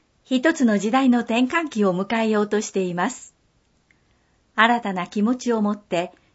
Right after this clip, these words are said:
日本を支えていこうという気持ちにもなりますね。平成最後の編集特別委員会として、手に取ってもらえる工夫をと空気感を変え、読みたくなる文字量を考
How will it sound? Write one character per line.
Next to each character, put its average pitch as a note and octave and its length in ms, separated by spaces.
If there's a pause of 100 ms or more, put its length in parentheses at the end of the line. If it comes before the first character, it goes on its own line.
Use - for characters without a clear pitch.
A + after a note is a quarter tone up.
(160)
日 G#3+ 180
本 D#4 340
を A#3 80
支 A3+ 120 (140)
え C#4 140
て C4+ 160
い B3+ 100
こ C#4 120
う C4 100
と G#3+ 100
い G#3+ 140
う A3+ 100
気 A3 140
持 A#3 100
ち B3+ 160
に C4+ 80
も G#3+ 140
な F3 100
り F#3 120
ま F#3 120
す - 140
ね。 G3+ 240 (1600)
平 D4 220
成 D4 260
最 D4 280
後 G3 100
の D#3 280
編 C#4 260
集 C4+ 260
特 B3 240
別 C4+ 260
委 A#3 100
員 B3 140
会 F3+ 220
と D#3+ 140
し - 100
て、 - 240 (840)
手 A#3 140
に F#3+ 160
取 A3 180
っ A#3 60
て E3 160
も D#3 160
ら G#3+ 160
え A3+ 80
る G3+ 140
工 G3+ 140
夫 C4+ 280
を B3+ 120
と F#3+ 280 (340)
空 C#4+ 220
気 D#4+ 160
感 E3+ 300
を D3 100
変 E3 180
え、 - 140 (760)
読 G#3+ 160
み B3+ 120
た D4 120
く A#3+ 100
な A3+ 120
る G#3 120
文 G3 160
字 C4 140
量 A3 260
を E3+ 80
考 G#3 100